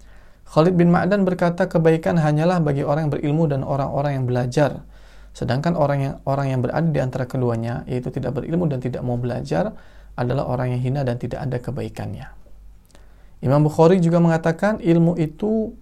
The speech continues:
harus ada sebelum perkataan dan perbuatan." Artinya, sebelum orang-orang itu berbanyak berbicara dan banyak berbuat, maka pastikan dia memiliki ilmu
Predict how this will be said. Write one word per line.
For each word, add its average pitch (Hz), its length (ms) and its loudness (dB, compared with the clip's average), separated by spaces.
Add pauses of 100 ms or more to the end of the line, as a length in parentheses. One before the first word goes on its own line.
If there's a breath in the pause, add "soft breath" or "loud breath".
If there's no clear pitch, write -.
(140)
harus 151 400 -2
ada 180 320 2
sebelum 139 480 -2
perkataan - 580 -6
dan 123 140 -4
perbuatan." 117 560 -8
Artinya, 185 560 -4 (240 loud breath)
sebelum 156 480 0
orang-orang 131 480 -4
itu 131 80 -6
berbanyak 127 400 -4
berbicara 139 580 -2
dan 131 140 -6
banyak - 240 -4
berbuat, 143 420 -2 (460 loud breath)
maka 135 480 -4
pastikan 131 480 -6
dia 123 80 -2
memiliki 120 320 -6
ilmu 120 340 -4